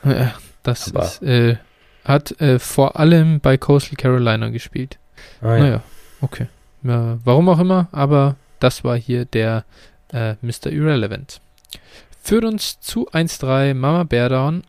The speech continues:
Speaker 1: auch ein Kollege, der nicht den eigenen Pick noch hat,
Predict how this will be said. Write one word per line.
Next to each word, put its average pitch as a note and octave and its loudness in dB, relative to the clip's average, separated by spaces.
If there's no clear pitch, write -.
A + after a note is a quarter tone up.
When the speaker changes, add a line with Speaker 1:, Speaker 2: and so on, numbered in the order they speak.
Speaker 1:
auch C3 -4
ein C#3+ -6
Kollege, C#3+ -4
der B2+ -2
nicht C3+ -6
den C3 -4
eigenen C3 -2
Pick - -8
noch B2 -6
hat, D#3+ -8